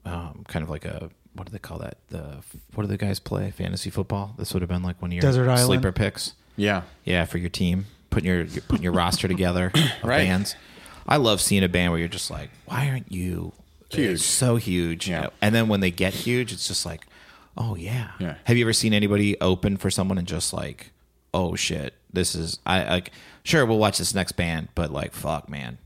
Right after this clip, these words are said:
Speaker 1: that was so good.
Speaker 3: Yeah.
Speaker 2: It's so
Speaker 3: Uh,
Speaker 2: important to go see the openers. We always say that.
Speaker 3: Totally. And, like, it's something you skip too often. I, I, one that just comes to mind was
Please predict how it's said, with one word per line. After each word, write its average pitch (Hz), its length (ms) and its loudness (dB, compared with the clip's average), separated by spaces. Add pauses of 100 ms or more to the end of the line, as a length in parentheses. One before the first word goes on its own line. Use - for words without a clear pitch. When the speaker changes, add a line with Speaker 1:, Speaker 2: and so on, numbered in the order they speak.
(120)
Speaker 1:
that 87 160 -4
was - 120 -6
so 85 180 -4
good. 82 300 -8 (480)
Speaker 3:
Yeah. 90 380 -2 (680)
Speaker 2:
It's 92 200 4
so 226 100 6
Speaker 3:
Uh, - 20 6
Speaker 2:
important 139 400 2
to 120 40 2
go 117 160 2
see 117 160 0
the 110 140 2
openers. 110 500 -4
We 120 100 -2
always 101 200 -2
say 104 160 -8
that. 113 100 -10
Speaker 3:
Totally. 87 480 -2
And, 117 160 0
like, 117 320 0 (180)
it's - 140 -8
something 113 240 0
you 98 100 2
skip - 360 -4
too 92 220 0
often. 85 340 -2
I, 85 180 -2
I, 98 120 -4 (500)
one 113 160 4
that 120 80 2
just 101 200 -2
comes 98 240 0
to 87 60 -2
mind 87 320 2
was 80 300 -2